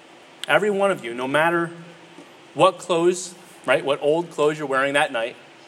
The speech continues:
you put on what? The vest, right? The fluorescent vests, right? You all do that when you go out. By putting on those vests,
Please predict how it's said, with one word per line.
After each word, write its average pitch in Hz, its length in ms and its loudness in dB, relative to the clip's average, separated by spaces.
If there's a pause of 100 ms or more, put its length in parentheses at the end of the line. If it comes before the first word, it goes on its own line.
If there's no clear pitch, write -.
(840)
you 165 120 0
put 165 200 0
on 147 340 4 (1500)
what? - 280 2 (2000)
The 135 80 2
vest, - 500 0 (100)
right? 160 160 4
The 139 80 -8
fluorescent 135 480 2
vests, - 480 -2 (420)
right? 175 260 2 (100)
You 143 140 2
all 165 160 6
do 175 180 -2
that 190 180 4
when 185 100 -4
you 180 80 -2
go 175 120 2
out. 196 260 2 (1160)
By 143 100 4
putting 226 320 0
on 214 160 4
those 180 220 2
vests, 139 600 0